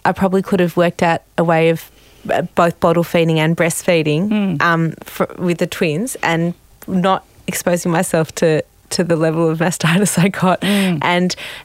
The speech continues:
Speaker 1: and being able to go on and have a l-, longer term breastfeeding relationship. But I think, I think the kind of all or nothing approach that you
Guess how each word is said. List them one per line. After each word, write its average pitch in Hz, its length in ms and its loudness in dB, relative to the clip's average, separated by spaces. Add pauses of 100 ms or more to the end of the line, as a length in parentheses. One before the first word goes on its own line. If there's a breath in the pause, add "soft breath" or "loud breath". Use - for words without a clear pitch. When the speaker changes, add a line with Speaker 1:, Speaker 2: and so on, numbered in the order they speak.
(160)
Speaker 1:
and 185 280 0
being 185 180 0
able 185 160 0
to 185 360 0
go 180 220 0
on 175 140 0
and 180 80 -2
have 180 120 -2
a 185 60 0
l-, 170 160 -4 (100)
longer 180 560 2
term 170 400 0 (100)
breastfeeding 196 380 0
relationship. 185 560 0
But 190 120 0
I 190 100 2
think, 208 320 -4 (280)
I 185 100 2
think 208 420 -2 (420 loud breath)
the 196 100 0
kind 208 260 0
of 190 160 -4
all 185 260 4
or 170 80 2
nothing 170 560 -2 (240)
approach - 540 -2
that 156 300 -2
you 175 260 -2